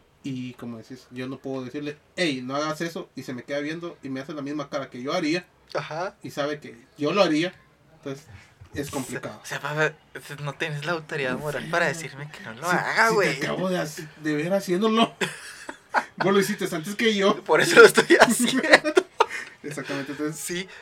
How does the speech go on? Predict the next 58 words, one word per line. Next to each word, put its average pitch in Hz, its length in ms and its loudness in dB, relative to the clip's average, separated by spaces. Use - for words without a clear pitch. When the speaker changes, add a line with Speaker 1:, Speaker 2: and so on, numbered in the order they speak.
Speaker 1:
ahí 185 80 0
Speaker 2:
yo, 202 80 6
Speaker 1:
está 180 80 -2
Speaker 2:
a 180 60 10
Speaker 1:
la 190 40 8
Speaker 2:
mí - 120 2
me - 80 -4
Speaker 1:
respuesta. 330 300 2
Speaker 2:
pasa 226 60 -8
también, 233 220 -4
babos, 175 260 -4
porque, 185 400 -10
eh, 165 520 -10
mi 151 140 -8
nena 208 220 -8
tiene 190 300 -10
toda 175 220 -2
mi 175 100 -14
personalidad. 135 680 -14
Mi 139 100 -20
nena 131 260 -18
es - 160 -20
muy 131 200 -16
carismática, 131 680 -12
es 127 100 -18
muy 131 140 -20
platicadora, 123 920 -12
es - 60 -20
Speaker 1:
Sí, 143 460 -12
¿cómo 143 200 -6
le 143 60 -4
vas 139 120 -6
a 139 40 -10
decir, 147 220 -10
"Ey, 127 320 -10
no 131 100 -16
lo 127 100 -12
hagas"? 117 260 -14
Speaker 2:
Tengo 160 180 -2
la, 185 180 -2
yo 147 100 -6
tengo 202 160 -6
la 196 60 -4
autoridad 151 340 -4
moral 151 180 -8
de 151 100 -10
decirle, 156 200 -12
"No 147 320 -8
lo 156 140 -10
hagas, 160 480 -6
yo 143 60 -14
estoy 156 180 -12
pendejo, 151 380 -10
no 147 100 -12
lo 151 80 -4
hagas". 226 200 -2
Speaker 1:
<laughs> 185 300 -4
Sí, 165 240 0